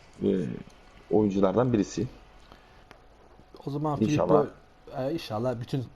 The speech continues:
Speaker 2: abonelerimize, bize like atan herkese Beckenbauer gelir diye düşünüyoruz. O zaman bu senin yani hiç beğenmediğimiz oyuncularından bir tanesi Filippo Inzaghi'yi geçelim.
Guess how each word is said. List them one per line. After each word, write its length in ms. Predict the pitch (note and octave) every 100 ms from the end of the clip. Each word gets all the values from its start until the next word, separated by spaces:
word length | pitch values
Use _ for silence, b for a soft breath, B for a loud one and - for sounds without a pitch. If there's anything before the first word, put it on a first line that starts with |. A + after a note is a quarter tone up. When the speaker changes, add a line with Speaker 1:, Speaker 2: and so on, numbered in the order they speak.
| -
Speaker 2:
abonelerimize, 720 | A#2+ A#2 A2 G2+ G2 F#2 G#2
bize 240 | A2 A#2
like 240 | A#2 A#2 A#2+
atan 160 | A2+
herkese 580 | G#2+ A#2+ - G2 G#2+ G#2
Beckenbauer 520 | - - G#2+ G#2 G2+
gelir 380 | G2 A#2 A2+ G#2+
diye 220 | A2+ A2 G#2 b b -
düşünüyoruz. 500 | - A#2 A2+ A2+ -
O 100 | B2+
zaman 320 | B2 B2 B2 A#2+ b b -
bu 60 | C3+
senin 460 | - A#2+ A#2+ A#2
yani 180 | G2 G#2+
hiç 220 | A#2 -
beğenmediğimiz 500 | A#2+ A#2 A2 G#2+ G#2+
oyuncularından 540 | A2 A2 G#2+ G#2 A2 A2
bir 80 | A#2
tanesi 500 | A#2 G#2 - A#2 G2+ - - -
Filippo 380 | B2+ A2 A#2+
Inzaghi'yi 500 | G#2 G2+ G#2 F#2+ F#2+
geçelim. 340 | F#2+ - F#2+